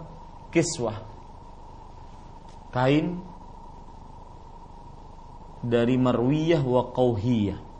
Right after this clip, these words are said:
Marwiyah artinya adalah kain yang terkenal di Irak. Ya, kain yang terkenal di Irak. Dan qauhiyah adalah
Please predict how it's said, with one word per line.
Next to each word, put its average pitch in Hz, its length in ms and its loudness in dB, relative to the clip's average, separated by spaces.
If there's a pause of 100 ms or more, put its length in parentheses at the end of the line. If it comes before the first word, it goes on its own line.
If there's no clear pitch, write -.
(3250)
Marwiyah 147 640 4
artinya 135 460 2
adalah 143 340 2
kain 151 640 2
yang 117 240 0
terkenal 120 640 0
di 123 160 0
Irak. 117 380 2 (1120)
Ya, 104 220 -6
kain 123 340 2
yang 120 140 2
terkenal 117 640 0 (220)
di 110 320 0
Irak. 101 240 -2 (880)
Dan 127 320 6
qauhiyah 135 640 6
adalah 131 560 4